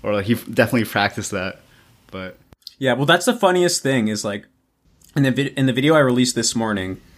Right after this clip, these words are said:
Speaker 2: um, which, uh, it is called Why You Should, uh, Learn Japanese Through Anime or something like that. Uh, I speak Japanese in the video to prove that, yeah, you can learn Japanese through anime and it won't make you sound super weird because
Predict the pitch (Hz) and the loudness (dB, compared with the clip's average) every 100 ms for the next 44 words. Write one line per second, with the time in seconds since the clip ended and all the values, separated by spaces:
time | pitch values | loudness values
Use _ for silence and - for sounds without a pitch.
0 | - - - - 101 95 92 95 101 - | -20 -20 -14 -2 0 0 -4 -2 -2 -2
1 | - - - - - _ - - 123 98 | -8 -10 -14 -20 -20 _ -20 -12 -6 -4
2 | 95 98 98 95 85 - 110 110 - - | -4 -6 -6 -8 -12 -12 -10 -8 -10 -14
3 | - 120 117 - 104 - - 107 - _ | -10 -4 -2 2 2 0 -10 -16 -18 _
4 | 120 117 107 101 - 123 117 - _ _ | 2 4 4 0 2 2 2 -6 _ _
5 | _ - - _ - 110 104 117 110 113 | _ -20 -20 _ -6 -4 0 2 2 0
6 | 107 110 117 - 107 101 113 131 139 113 | 0 0 -2 0 0 2 0 -2 -4 -8
7 | 117 120 117 113 120 131 - - - - | -6 -6 -6 -4 -4 -6 -10 -20 -20 -20
8 | _ 113 107 - 123 - 175 165 139 143 | _ 0 0 2 0 2 4 4 4 0
9 | 135 127 117 120 101 92 101 - _ _ | 2 0 2 2 0 -2 -8 -14 _ _
10 | - 123 - 143 131 - 104 95 - _ | -8 -8 0 2 2 0 -2 -2 -6 _
11 | _ _ - 123 113 113 117 113 117 110 | _ _ 0 4 4 2 -2 -2 0 0
12 | 110 107 117 104 104 104 104 101 104 107 | 0 -2 -2 -4 -2 -2 -2 -2 -4 -4
13 | 107 107 101 104 101 101 110 101 165 101 | -4 -4 -4 -4 -4 -6 -6 2 2 2
14 | 95 - 87 | -2 -10 -10